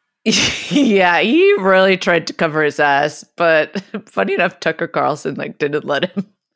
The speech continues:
<laughs> which is really funny. It came out that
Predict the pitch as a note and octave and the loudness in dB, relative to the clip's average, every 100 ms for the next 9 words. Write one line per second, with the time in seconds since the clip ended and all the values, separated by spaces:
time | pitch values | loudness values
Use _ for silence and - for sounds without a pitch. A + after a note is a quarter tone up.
0 | _ _ _ - _ _ _ C#4 - - | _ _ _ -18 _ _ _ -10 -8 -6
1 | D4+ A3+ A3 G#3 G3+ F#3+ F3+ F3+ F3+ D#3+ | -2 -2 0 -2 0 2 2 2 0 0
2 | D#3+ F#3 C4 C4 G#3+ G#3 G#3 F3 D#3+ | -2 -2 -2 0 2 0 0 2 2